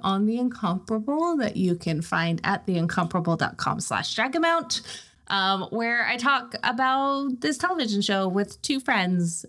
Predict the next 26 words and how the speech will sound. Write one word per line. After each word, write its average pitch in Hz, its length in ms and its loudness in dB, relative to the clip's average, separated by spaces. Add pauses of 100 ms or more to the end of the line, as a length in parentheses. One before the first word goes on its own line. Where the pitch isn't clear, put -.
and 190 760 2 (140)
how 196 220 2
excited 202 460 0
I 185 120 2
am. 175 420 2
And 175 240 0
just - 380 -4 (680)
this, - 440 -2 (200)
The 214 260 2
Wheel 285 220 2
of 269 60 -4
Time 226 420 2
is 196 200 0
something 190 340 0
that 170 160 0
has 190 140 0
been 180 180 0
a 175 40 2
part 160 240 0
of 160 80 0
my 165 140 2
life 160 320 0
for 160 640 2 (1700)
twenty 202 360 0
years. 285 680 -2 (840)
Um, 165 800 2